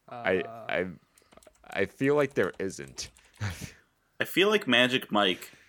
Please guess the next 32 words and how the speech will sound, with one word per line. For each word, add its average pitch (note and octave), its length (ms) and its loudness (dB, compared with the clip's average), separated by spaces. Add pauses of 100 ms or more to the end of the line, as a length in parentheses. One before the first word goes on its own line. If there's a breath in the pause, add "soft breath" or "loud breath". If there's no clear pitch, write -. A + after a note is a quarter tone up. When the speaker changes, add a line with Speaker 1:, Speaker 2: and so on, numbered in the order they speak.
(280 soft breath)
Speaker 3:
should A2 460 -2 (340)
be C3+ 160 4
the A2 120 2
sequel A2 400 2
to - 120 -4
Like G#2 380 2
Mike. D2 420 -4
Speaker 2:
Wow. D3+ 460 0
Fuck - 500 -2
Google. C#3 460 -2 (760)
I D3+ 120 -2
look E3+ 180 0
up F3 180 2
Magic D#3 480 2
Mike. B2+ 380 0 (800)
It B2 240 -14
brings C#3 180 -6
up D3 120 -6
the - 80 -6
cast C#3 640 0
like B2 180 -6
I C3 80 -2
wanted C#3+ 380 -2
to. A#2+ 360 -10 (320)
And B2+ 100 -18
Channing D3+ 300 -8
Tatum C#3+ 460 -8 (760)
is C3+ 200 -10
cast C3+ 640 -2
as C3+ 380 -2
Magic B2 480 -6
Mike. D3+ 400 -2